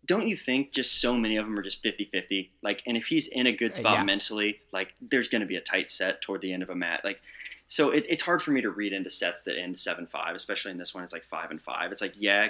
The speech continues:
Speaker 1: great for him coming out on top on this, especially rebounding from a, a very similar loss not a long time ago. At the same time, though, it's five and five. You know, would we be saying it if it's seven six, six seven, seven six? You know, it's just,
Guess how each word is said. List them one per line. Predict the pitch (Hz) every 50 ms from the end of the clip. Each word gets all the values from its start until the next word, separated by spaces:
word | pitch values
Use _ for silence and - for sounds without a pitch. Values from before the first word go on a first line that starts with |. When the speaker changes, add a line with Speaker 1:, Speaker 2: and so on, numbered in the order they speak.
| -
Speaker 1:
great | - 104 95 101 110 110 -
for | - 95 95
him | - 104 98 98 107 113
coming | 110 - - 98 101 95
out | 98 98
on | 95 92
top | - - 85 87 - -
on | 117 127
this, | 135 139 151 - - - - - - - - -
especially | 101 - - 104 - - 101 98
rebounding | 82 87 101 101 90 104 101 101 104 110 107 104
from | - 95 85
a, | - - - - _
a | - 90 - - - -
very | 101 92 - 95 92 92 95 90
similar | - - 95 92 92 90
loss | 87 87 87 95 110 117 - - - _ _ _ _ _ _
not | 101 95 92 90 92 95
a | 95
long | 98 95 95 95
time | - 95 98 107
ago. | 113 135 139 139 147 - - - - - _ _ _ _ -
At | 131
the | - 127
same | - 139 135 123
time, | 117 123 107 104 98
though, | 92 90
it's | 90 - -
five | - 82 82 -
and | - -
five. | - - - - - - - _ _
You | - 101 98
know, | 92 90
would | 90 98 95 101
we | 101
be | 90
saying | - - 104 98 98 98
it | 92 95
if | 92 -
it's | - - -
seven | - - - - - 101 95 98 92
six, | - - 95 90 - -
six | - 98 - -
seven, | - 95 85 90 85
seven | - - 92 87 87 87
six? | - 95 -
You | 117 123
know, | 113 92 101
it's | 107 -
just, | - - - -